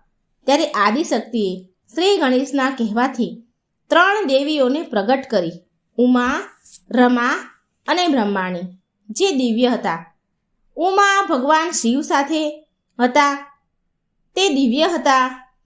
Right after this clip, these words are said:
તેમણે દક્ષ પ્રજાપતિના ઘેર અવતાર લીધો. જ્યાં સૃષ્ટિનું સંચાલન થયું, એ સમયની, ત્યારની આ વાત છે. બ્રહ્માજી સાથે બ્રહ્માણી હતા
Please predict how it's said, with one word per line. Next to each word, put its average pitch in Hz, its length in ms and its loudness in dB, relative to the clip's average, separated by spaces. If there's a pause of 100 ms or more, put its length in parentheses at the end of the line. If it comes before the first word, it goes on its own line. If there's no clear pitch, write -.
તેમણે 349 320 0
દક્ષ 294 360 0
પ્રજાપતિના 254 720 0
ઘેર 247 380 0
અવતાર 214 440 0
લીધો. 190 460 -4 (840)
જ્યાં 370 320 2
સૃષ્ટિનું 330 480 -4
સંચાલન 240 640 0
થયું, 302 540 -4 (360)
એ 381 220 4
સમયની, 285 560 0
ત્યારની 269 340 2
આ 269 220 0
વાત 208 300 -2
છે. 185 400 -6 (560)
બ્રહ્માજી 381 600 2
સાથે 311 380 0
બ્રહ્માણી 220 580 0
હતા 247 580 -4